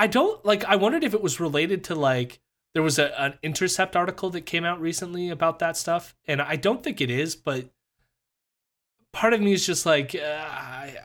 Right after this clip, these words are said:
I, I don't know, and, and I kind of don't care. Like, I, it's complicated, but, like, covid killed a lot of people, and so, like, I can understand the government wanting to find some way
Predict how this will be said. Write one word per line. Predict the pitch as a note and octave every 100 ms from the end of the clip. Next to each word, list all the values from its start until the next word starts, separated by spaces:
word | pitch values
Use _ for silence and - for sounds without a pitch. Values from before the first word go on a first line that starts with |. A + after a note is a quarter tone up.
| A2+
I, | D3 D3+ -
I | - D#3+
don't | D#3 C#3+
know, | C#3 C#3
and, | C3
and | C3+ C#3+ B2
I | A#2+ A#2+ -
kind | - E3
of | D3+
don't | B2+ A#2+
care. | - C#3+ B2 A2+
Like, | A#2 A#2+
I, | - D3+ C#3+
it's | E3+ -
complicated, | - D#3+ F#3 E3+ F3+ F#3 G3 F3 -
but, | D3+
like, | D3 C3 B2+ B2+ _ _ _ _ _ _ -
covid | F3 G3 D#3+
killed | G#3 B3
a | E3+
lot | C3 A#2
of | -
people, | C3 A#2+ G#2+ G#2+
and | A#2
so, | B2+ C#3+
like, | C#3
I | C#3+ E3+
can | - E3
understand | E3+ F3 - F3+ F3
the | D#3
government | C#3 D3 D3 C#3
wanting | B2 A#2 C#3 C#3+ C#3
to | C#3
find | B2 C3 A#2 A2+
some | - B2+ A#2+
way | A#2+ A2+ G#2+